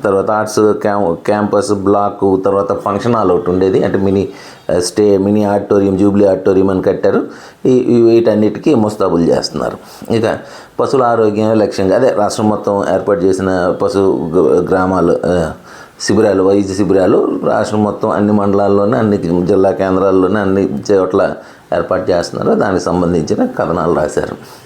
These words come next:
ఇక రసాభాసగా గ్రామ సభ అంటూ, ఆ, ఒక సర్బుజ్జిలి మండలంలో గోనిపాడు గ్రామంలో ఉపాధి నిధులతో చేపట్టనున్న అభివృద్ధి పనుల కోసం ఏర్పాటు చేసిన గ్రామ సభ రసాభాసగా సాగింది.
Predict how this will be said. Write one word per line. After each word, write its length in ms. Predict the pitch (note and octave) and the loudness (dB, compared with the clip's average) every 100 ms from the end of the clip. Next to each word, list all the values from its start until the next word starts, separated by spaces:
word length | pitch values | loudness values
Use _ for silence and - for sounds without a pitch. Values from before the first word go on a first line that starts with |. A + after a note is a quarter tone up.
| - - | -8 -2
ఇక 80 | G2+ D2 - - - G#2+ | -2 -4 -10 -20 -8 -4
రసాభాసగా 600 | G#2+ C#3+ C3 A#2+ A2+ C3 | -2 0 0 -2 0 0
గ్రామ 320 | G#2 G#2 A2 | 0 -2 -2
సభ 200 | G#2 F2 | -2 -2
అంటూ, 520 | - F2+ G#2+ - D#3 - - - - | -2 -4 0 0 -2 -4 -18 -8 -2
ఆ, 320 | G2 F#2 F2+ | 0 0 0
ఒక 400 | G#2 G2+ G2 - | 2 2 0 -2
సర్బుజ్జిలి 520 | F#2 A2+ A#2 A2+ A#2 | -4 -2 0 0 2
మండలంలో 420 | A2+ G#2+ G#2 G#2+ G#2 | 2 0 0 0 0
గోనిపాడు 500 | G2 A#2 A#2+ A#2 A2 | 0 0 2 2 2
గ్రామంలో 460 | G#2 G2+ G2+ G#2+ | 0 0 0 0
ఉపాధి 320 | G2+ A#2 A#2 | 0 0 2
నిధులతో 520 | A2+ G#2+ G#2 G#2 G#2 - | 2 2 2 2 0 0
చేపట్టనున్న 500 | - G2 - G2 G2 | 0 -2 -2 -2 -2
అభివృద్ధి 480 | - G#2+ A#2 G#2 | -2 0 2 2
పనుల 360 | - G#2+ G#2 G2 - - - G2 F#2+ | 0 0 2 0 -4 -14 -10 -8 -2
కోసం 280 | A2 G2+ G2+ | -2 0 -2
ఏర్పాటు 280 | G2+ F#2+ - | -2 -4 -2
చేసిన 140 | F#2+ | -4
గ్రామ 320 | F2+ G2 G#2 | -2 -2 -2
సభ 260 | G2 G#2 A2+ | -2 -2 0
రసాభాసగా 560 | G2+ G2+ G#2 G2+ G2+ G2 | 0 0 0 0 0 0
సాగింది. 560 | G#2+ G2+ A2 D3 - | 0 0 0 -2 -4